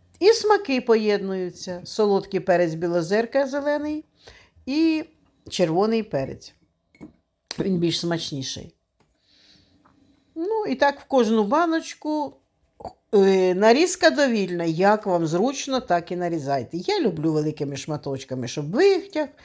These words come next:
з баночки і поласував собі таким величеньким шматочком. Так,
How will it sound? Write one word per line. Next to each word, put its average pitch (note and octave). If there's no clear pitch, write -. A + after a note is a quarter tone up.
з G#3
баночки A3
і G#4
поласував D3+
собі B2
таким G3+
величеньким D#3+
шматочком. -
Так, F3+